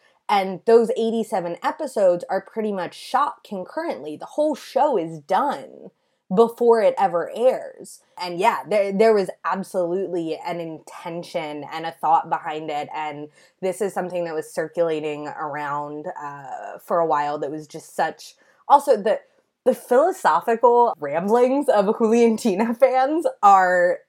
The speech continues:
like, some for the ages. Just beautifully thoughtful takes on things. I-,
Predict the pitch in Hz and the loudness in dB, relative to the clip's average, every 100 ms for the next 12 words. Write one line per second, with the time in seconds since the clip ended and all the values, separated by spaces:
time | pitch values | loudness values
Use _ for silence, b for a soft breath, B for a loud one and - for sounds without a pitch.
0 | - 214 208 - 220 196 220 220 208 202 | -2 -2 -2 2 4 4 2 -2 -2 -2
1 | 160 156 165 151 143 165 - 202 214 B | -2 -6 -4 -4 -6 -10 -6 -4 -4 B
2 | B B 175 226 202 190 220 240 254 254 | B B -8 -4 -4 -2 -2 2 2 2
3 | 226 233 226 214 - _ _ 190 165 - | -2 -2 -2 -6 -8 _ _ 4 4 4
4 | - 202 185 180 170 - - 170 202 - | 0 -2 0 2 -2 -8 -8 -6 -6 -10
5 | - - 247 254 254 277 277 294 330 - | -18 0 2 2 -2 -2 -2 -4 -8 -8